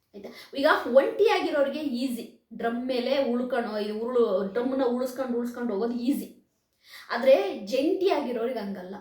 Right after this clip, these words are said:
ತುಂಬಾ ಕಷ್ಟ. ತುಂಬ ನೀವು ನಂಬ್ತಿರೋ ಬಿಡ್ತಿರೋ, ಹ್ಮ್, ಗಿಲ್ಲಿ ನಟ ಕಾವ್ಯ ಕಷ್ಟಪಟ್ಟಿದ್ದು, ಸ್ಪಂದನ ಮಾ-, ಸ್ಪಂದನ ಸೋಮಣ್ಣ ಮಾಳು ಅವರು ಬಿದ್ದು ಎದ್ದು, ಆಯ್ತಾ, ಅವರು, ಆ, ಡ್ರಮ್ಮಲ್ಲಿ ಮೇಲೆ, ಆಯ್ತಾ, ಡ್ರಮ್ಮನ್ನ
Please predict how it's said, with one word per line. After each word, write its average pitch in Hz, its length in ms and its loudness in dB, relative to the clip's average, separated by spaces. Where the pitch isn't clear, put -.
ತುಂಬಾ 285 460 -4
ಕಷ್ಟ. - 360 -6
ತುಂಬ 330 260 -4
ನೀವು 240 140 -6
ನಂಬ್ತಿರೋ 247 640 0
ಬಿಡ್ತಿರೋ, 202 580 -4
ಹ್ಮ್, 196 340 -10
ಗಿಲ್ಲಿ 247 460 -2
ನಟ 233 300 -2
ಕಾವ್ಯ 185 500 -8
ಕಷ್ಟಪಟ್ಟಿದ್ದು, - 920 -14
ಸ್ಪಂದನ 269 640 2
ಮಾ-, 196 640 -6
ಸ್ಪಂದನ 269 520 -2
ಸೋಮಣ್ಣ 233 420 -2
ಮಾಳು 208 360 -4
ಅವರು 208 280 -2
ಬಿದ್ದು 220 580 -6
ಎದ್ದು, 226 520 2
ಆಯ್ತಾ, 196 640 -8
ಅವರು, 190 600 0
ಆ, 196 220 -4
ಡ್ರಮ್ಮಲ್ಲಿ 233 540 0
ಮೇಲೆ, 214 540 0
ಆಯ್ತಾ, 202 540 -4
ಡ್ರಮ್ಮನ್ನ 233 640 -2